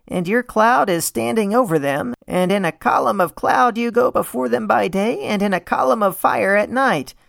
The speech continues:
But if you destroy this people all at once, the nations that will have heard your message will say,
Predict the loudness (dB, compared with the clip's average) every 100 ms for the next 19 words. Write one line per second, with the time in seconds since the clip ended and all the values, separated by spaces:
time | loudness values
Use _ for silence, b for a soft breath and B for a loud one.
0 | _ _ _ -10 -4 -4 -4 -6 -6 -6
1 | -8 -6 -4 -2 -2 -4 -4 -4 0 4
2 | 4 4 -2 0 0 0 -2 -10 b b
3 | _ -4 -2 -4 -4 -4 -6 0 0 2
4 | 0 2 0 0 0 0 -2 0 0 0
5 | -2 -2 -4 -2 0 2 0